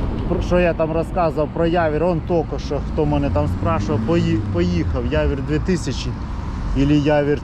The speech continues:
три тисячі, щось я не поняв. Вроді двойка чи тройка. Ну, те, що Явір, стопудово написано.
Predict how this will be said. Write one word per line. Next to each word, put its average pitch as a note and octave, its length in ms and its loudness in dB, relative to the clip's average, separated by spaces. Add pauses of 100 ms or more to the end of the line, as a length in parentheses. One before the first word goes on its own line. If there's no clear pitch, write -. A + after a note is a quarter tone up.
три F3+ 200 4
тисячі, C3+ 500 -4
щось C3+ 260 -4
я C#3 80 2
не C#3 120 0
поняв. B2 400 0 (1080)
Вроді E3+ 360 4
двойка D3 680 0 (260)
чи D#3+ 140 0
тройка. D3 580 0 (1200)
Ну, E3+ 60 4
те, G3 180 2
що F#3+ 160 0
Явір, F#3+ 400 2
стопудово E3 840 0
написано. - 640 2